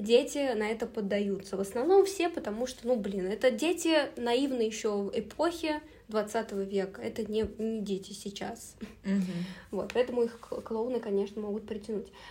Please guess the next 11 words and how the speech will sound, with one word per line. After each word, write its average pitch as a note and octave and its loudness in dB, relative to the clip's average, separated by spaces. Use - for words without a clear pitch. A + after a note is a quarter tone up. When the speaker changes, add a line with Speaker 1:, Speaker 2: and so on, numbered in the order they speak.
Speaker 1:
Вот, - 2
но C#4 8
это F4 4
обличие D4+ 0
используется D4 0
именно C#4+ 2
для B3+ 0
того, C#4 4
чтобы B3+ 0
их, C#4+ -2
э, C4+ 4